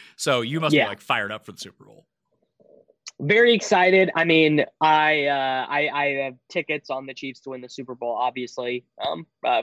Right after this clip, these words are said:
Speaker 2: futures from earlier in the year. But what I think my, my new thing is, like, uh, just, like, watching Mahomes become the greatest athlete of all time to the point where, like, like, okay, no matter what LeBron James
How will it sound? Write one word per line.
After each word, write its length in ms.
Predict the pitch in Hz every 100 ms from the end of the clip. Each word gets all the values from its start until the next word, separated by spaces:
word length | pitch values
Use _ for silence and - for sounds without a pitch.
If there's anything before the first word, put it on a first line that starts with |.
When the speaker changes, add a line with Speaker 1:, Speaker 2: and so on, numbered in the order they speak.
| -
Speaker 2:
futures 340 | 131 123 139
from 160 | - 139
earlier 300 | 170 180 180
in 100 | 180
the 60 |
year. 160 | 180 175
But 220 | 151 143 _ _ _ _ _ _ _
what 220 | 196 214 226
I 120 | 190
think 280 | 254 277 233
my, 340 | 180 180 190
my 220 | 170 170 180
new 200 | 196 208
thing 380 | 202 196 202
is, 160 | 185 151
like, 320 | 139 131 123 135
uh, 500 | 135 127 120 120 123 - _
just, 300 | 156 165 151 160
like, 200 | 151 131 -
watching 1000 | 139 139 135 147 151 160 185 160 156 139
Mahomes 640 | 143 139 135 135 139 139
become 380 | - 131 135 131
the 80 | 131
greatest 380 | 131 127 131 127
athlete 460 | 127 127 - 143
of 80 | 131
all 180 | 131 123
time 400 | 139 123 135 151 _ _ -
to 100 | 160
the 80 | 143
point 320 | 143 139 131
where, 160 | 135
like, 260 | 127 127 - _ _ -
like, 280 | 190 160 -
okay, 400 | 190 180 151 120 - _ _
no 160 | - 185
matter 320 | 208 247 247
what 320 | 190 151 165
LeBron 500 | 165 160 151 147 143
James 520 | 135 135 127 117 117